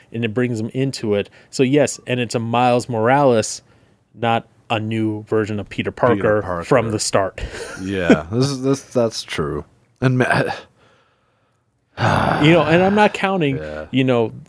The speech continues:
Speaker 1: I'm not counting in this the Fast and Furious, which has, like, fifty billion
Speaker 2: Oh.
Speaker 1: sequels. <laughs>
Speaker 2: My, okay.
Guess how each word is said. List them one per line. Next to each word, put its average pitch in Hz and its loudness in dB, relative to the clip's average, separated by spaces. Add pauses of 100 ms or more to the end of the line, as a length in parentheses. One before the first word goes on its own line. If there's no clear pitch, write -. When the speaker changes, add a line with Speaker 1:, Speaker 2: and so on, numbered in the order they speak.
(140)
Speaker 1:
I'm 135 2
not 151 -2
counting 143 -2
in 113 0
this 104 0
the 113 -4
Fast 107 -4
and 113 -4
Furious, 110 0
which 113 -4
has, 110 -2
like, 110 -2
fifty 127 6
billion 131 10
Speaker 2:
Oh. - -2
Speaker 1:
sequels. 135 2 (140)
<laughs> - -
Speaker 2:
My, 135 4 (200)
okay. 110 4